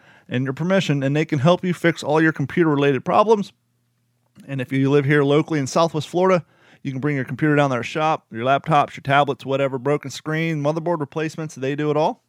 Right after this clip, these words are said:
If you have a small business and you need some server work or maybe have your network expanded, they can help you out with that. But for the rest of you who don't live down here,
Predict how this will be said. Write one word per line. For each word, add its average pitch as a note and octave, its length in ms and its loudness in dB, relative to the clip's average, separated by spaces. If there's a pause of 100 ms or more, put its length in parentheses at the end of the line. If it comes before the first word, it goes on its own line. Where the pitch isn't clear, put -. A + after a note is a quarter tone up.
(760)
If C3 100 -6
you D3 40 2
have C3+ 80 0
a B2+ 40 -8
small C#3+ 260 2
business C#3 460 -2
and B2 240 -6
you B2 140 -6
need B2 260 -8
some B2+ 100 -12
server C3+ 300 -2
work C3+ 340 -4
or B2 120 -6
maybe B2 260 -6
have B2+ 240 -4
your B2 60 -6
network B2 320 -8
expanded, A#2+ 480 -6
they A2+ 100 -6
can A2+ 120 -12
help A#2 220 -6
you G#2+ 60 -10
out - 80 -10
with A2 100 -12
that. E3 280 -4 (800)
But D#3+ 120 -2
for F3+ 100 0
the E3+ 100 4
rest G3 200 4
of G3+ 60 -2
you G#3 100 4
who D#3 280 0
don't G#3 260 4
live E3+ 100 -2
down B2+ 200 -2
here, A#2+ 280 -2